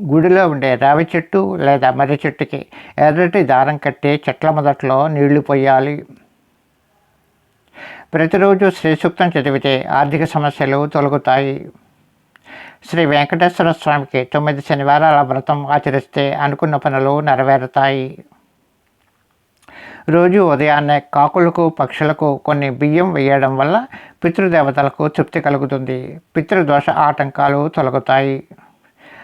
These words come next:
మంగళవారం రాహుకాలంలో దుర్గ గుడిలో నిమ్మకాయల దీపం వెలిగిస్తే కోరిన కోరికలు నెరవేరుతాయి. సంసారంలో చిక్కులు ఏర్పడితే శుక్రగ్రహానికి శాంతి చేయించుకోవాలి.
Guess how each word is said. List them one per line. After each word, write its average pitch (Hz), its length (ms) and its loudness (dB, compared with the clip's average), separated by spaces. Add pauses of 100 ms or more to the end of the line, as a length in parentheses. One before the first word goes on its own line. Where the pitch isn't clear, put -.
(240)
మంగళవారం 160 840 0
రాహుకాలంలో 143 840 0 (140)
దుర్గ 165 320 0
గుడిలో 143 600 0
నిమ్మకాయల 165 640 0
దీపం 147 420 -4
వెలిగిస్తే 135 680 -4 (100)
కోరిన 147 340 0
కోరికలు 139 580 -2
నెరవేరుతాయి. 135 920 -2 (1500)
సంసారంలో 170 640 2
చిక్కులు 170 420 -2
ఏర్పడితే 135 720 -2 (120)
శుక్రగ్రహానికి 143 1040 -2
శాంతి 147 580 -2
చేయించుకోవాలి. 139 1080 -2